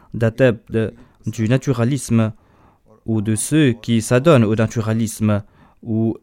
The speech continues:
euh, ses adversaires, euh, qui attribuent des lacunes, des défauts, ou qui se complaisent dans le doute, ou qui ne croient pas dans les miracles,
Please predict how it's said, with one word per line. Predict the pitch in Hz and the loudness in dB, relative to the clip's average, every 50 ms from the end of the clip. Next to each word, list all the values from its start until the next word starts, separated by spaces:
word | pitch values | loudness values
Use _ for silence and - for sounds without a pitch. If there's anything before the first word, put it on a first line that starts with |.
| - | -6
euh, | 120 117 110 107 | -4 -2 -2 -2
ses | 104 - - 113 107 117 | -4 -2 -2 -2 0 0
adversaires, | 120 110 123 123 117 - - - 143 135 123 107 95 - 104 107 - _ _ _ _ _ _ - - - - - - | 0 0 2 0 0 0 -2 0 2 4 4 4 2 -2 -4 -6 -8 _ _ _ _ _ _ -20 -20 -20 -20 -10 -4
euh, | 110 110 113 113 113 | -2 0 0 0 0
qui | - - 120 120 120 - - - | -2 -4 -4 -4 -4 -4 -4 0
attribuent | 143 151 147 - - - - 143 127 113 110 110 107 104 - - _ _ - - _ _ _ - | 0 0 0 -2 -4 -2 0 0 0 2 0 0 -2 -2 -4 -8 _ _ -20 -20 _ _ _ -8
des | 110 104 104 117 117 117 117 - | -6 -4 0 2 2 2 2 0
lacunes, | - 131 113 107 113 123 123 - - - 143 139 127 117 107 101 | -2 -2 -2 0 2 0 0 -2 -4 -4 0 2 2 2 2 2
des | 95 110 113 | 2 0 0
défauts, | 113 135 135 123 - - 117 113 113 107 - - _ _ 95 _ 95 95 104 _ _ 107 95 95 98 - | 2 2 2 2 0 -2 -2 0 0 -2 -4 -10 _ _ _ _ _ -20 _ _ _ -20 -20 _ _ -4
ou | - 117 117 | -2 -2 -2
qui | 117 - 120 | 0 -2 -2
se | - 127 | 0 0
complaisent | 123 123 127 120 117 - 127 139 135 120 104 101 98 | -2 0 0 -2 -2 0 2 2 2 2 2 0 0
dans | 120 117 | 2 2
le | 117 113 | 2 2
doute, | 104 113 127 127 117 - - - 117 117 117 - - - | 0 -2 -2 -4 -4 -6 -4 0 0 0 0 0 -4 -6
ou | 135 135 | -6 -4
qui | 127 - 127 | -2 -2 0
ne | 117 113 | 0 0
croient | 113 - - 123 117 117 - | 0 -2 0 0 0 0 2
pas | - 131 120 107 101 | 2 2 2 2 0
dans | 95 110 107 107 | 0 0 0 2
les | 113 127 | 2 2
miracles, | 123 120 110 - 117 107 101 - - 117 110 107 104 | 2 0 0 0 0 -2 -2 -2 -2 -2 0 0 -2